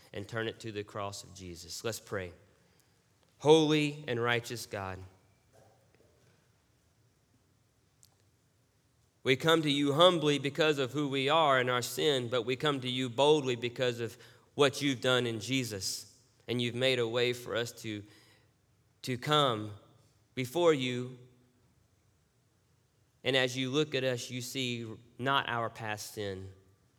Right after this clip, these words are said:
but if we've come in faith, you see Christ's righteousness when you look upon us.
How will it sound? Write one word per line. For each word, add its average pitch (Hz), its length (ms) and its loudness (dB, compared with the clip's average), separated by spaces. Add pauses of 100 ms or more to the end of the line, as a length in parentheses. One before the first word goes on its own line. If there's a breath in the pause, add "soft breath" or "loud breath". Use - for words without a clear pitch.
(200)
but 110 140 -4
if 110 180 -6
we've 127 180 -4
come 123 240 -2
in 117 120 -4
faith, 113 580 -6 (1600 soft breath)
you 113 100 -6
see 113 220 -6
Christ's 120 540 -4
righteousness 104 760 -8
when 98 140 -10
you 98 100 -8
look 95 200 -12
upon 95 320 -12
us. - 300 -16